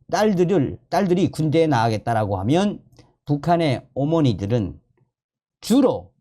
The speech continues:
이 고리 시술을 잘하고 질이 좋은 루프를 가지고 있는 그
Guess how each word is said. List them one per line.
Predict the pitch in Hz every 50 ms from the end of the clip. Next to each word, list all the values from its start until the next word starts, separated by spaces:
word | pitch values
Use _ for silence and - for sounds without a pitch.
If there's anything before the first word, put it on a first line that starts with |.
| _ _ _ _ _ _ _ _ _ _ _ -
이 | 214 233 254 269 233 -
고리 | - - 131 160 180 214 220 208
시술을 | - 214 196 - - 175 208 220 214 - -
잘하고 | - - - - - 208 214 214 208 208 170 165 131 87 - - - - - - - - - -
질이 | - - - 175 202 214 240 190
좋은 | - 156 156 160 165 170 196 226 240 240 240 - - - - - - -
루프를 | 160 208 240 - - - 247 123 87 - - - - - - - - - - - - 175 202 220 220 190 - - -
가지고 | - - 147 143 170 147 190 190
있는 | 180 160 143 147 156 180 180 143 98 90 - - - - - - - - - - - - - - - - - -
그 | - 190 226 247 247